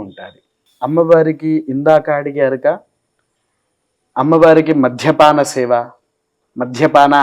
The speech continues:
అర్చన, మద్యపాన అర్చన ఇవన్నీ ఎందుకు చేయాలి అని అడిగారు. అయితే మద్యపానము వలన అమ్మవారికి ఆ అభిషేక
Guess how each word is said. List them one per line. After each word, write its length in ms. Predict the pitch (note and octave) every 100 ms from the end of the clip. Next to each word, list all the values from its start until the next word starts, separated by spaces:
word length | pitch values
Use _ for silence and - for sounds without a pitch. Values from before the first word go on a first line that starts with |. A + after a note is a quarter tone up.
| B2
అర్చన, 360 | - - C3 B2 A2+ A#2 _ _ _ _
మద్యపాన 540 | A#2+ B2 D#3 E3 D#3 D#3 D3+
అర్చన 320 | B2+ - D3 C3+ B2+ -
ఇవన్నీ 220 | C#3+ E3 E3
ఎందుకు 240 | D3 E3+ F3 D#3
చేయాలి 340 | C3+ C3 A#2+ A#2+
అని 100 | C3
అడిగారు. 200 | G2 - _ _ _ _ _ _ _ _ _ _ _ -
అయితే 280 | F3+ E3+ A3 F#3+ F3+ E3+ - D3+ C#3+
మద్యపానము 840 | D3 C#3+ B2 G3 G3+ G#3 G#3 G#3 G3
వలన 240 | E3 C#3 B2+ A#2+ C#3+ -
అమ్మవారికి 680 | B2 D#3 E3+ F3 E3+ D#3 C3 B2+ D3 A2
ఆ 40 | A#2 A#2
అభిషేక 640 | A#2+ D3+ D#3+ - F3+ F3+